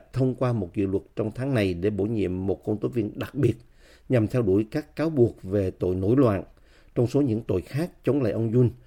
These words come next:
người theo trường phái bảo thủ, và để điều tra vợ ông về vụ bê bối túi xách xa xỉ cùng các cáo buộc khác. Đảng D P vốn đã cáo buộc ông Han hỗ trợ nỗ lực thiết quân luật của ông Yoon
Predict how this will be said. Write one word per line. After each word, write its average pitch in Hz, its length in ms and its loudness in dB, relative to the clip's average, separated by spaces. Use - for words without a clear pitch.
người 104 260 2
theo 117 200 -2
trường 98 180 -4
phái 120 220 -4
bảo 113 280 -4
thủ, 104 340 0
và 110 100 0
để 107 140 6
điều 123 260 2
tra 123 280 0
vợ 101 320 2
ông 123 220 0
về 104 100 0
vụ 92 180 2
bê 117 180 4
bối 120 180 2
túi 156 120 6
xách - 280 -8
xa - 200 -4
xỉ 98 460 -4
cùng 90 160 -4
các 123 180 -8
cáo 143 100 -4
buộc 123 220 -4
khác. 170 220 -6
Đảng 123 320 2
D - 20 8
P - 40 -6
vốn 131 300 4
đã 110 100 0
cáo 165 180 0
buộc 135 260 0
ông 127 140 -2
Han 127 380 -2
hỗ 120 140 2
trợ 101 120 4
nỗ 107 140 0
lực - 300 -6
thiết - 200 2
quân 127 160 0
luật 113 180 4
của - 80 0
ông 117 180 0
Yoon 127 180 4